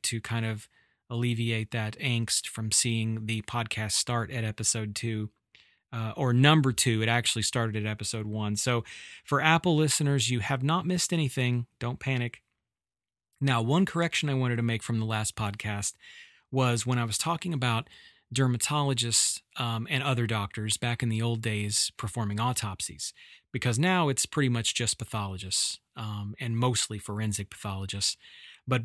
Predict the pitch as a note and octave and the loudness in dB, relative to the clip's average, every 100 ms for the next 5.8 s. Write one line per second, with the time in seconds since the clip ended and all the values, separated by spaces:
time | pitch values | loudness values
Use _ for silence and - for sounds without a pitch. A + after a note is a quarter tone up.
0 | - C#3 A#2 A#2+ C3 A#2 A#2 G#2 A#2+ A2+ | -2 0 2 4 4 4 2 2 2 2
1 | G#2+ G#2 C3 D3+ B2+ A2+ A2 G2+ - A2+ | 0 2 2 2 2 0 0 0 -2 -2
2 | A2+ G#2+ G#2+ G#2 A#2 A2 A2 G#2 - C#3+ | -2 -2 -4 -4 -4 -4 -6 -6 -6 -6
3 | A2+ G#2+ G#2+ G2+ G2+ A#2 G#2 G2+ B2 B2+ | -4 -4 -4 -6 -6 -4 -4 0 0 2
4 | A2+ F#2+ - - G#2+ - A#2 - A#2 G#2 | 0 -2 -2 -4 -6 -10 -12 -8 -6 -4
5 | G#2 C3+ A#2 A#2 G2+ - G2 G2 | -6 -6 -6 -6 -8 -10 -10 -10